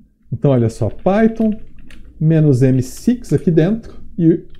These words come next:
o six existe. Vou sair, Python menos M six e pá, não tem o six. Quer dizer,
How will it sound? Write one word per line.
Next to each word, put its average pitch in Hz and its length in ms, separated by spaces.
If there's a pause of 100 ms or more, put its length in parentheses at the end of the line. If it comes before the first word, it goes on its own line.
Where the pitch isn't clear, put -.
(140)
o 226 60
six - 340
existe. 147 640 (360)
Vou 143 140
sair, 220 520 (400)
Python 160 540 (580)
menos 127 420
M 117 200
six - 760 (280)
e 254 160
pá, - 260 (120)
não 190 180
tem 160 180
o 165 40
six. 117 320
Quer 208 120
dizer, 151 360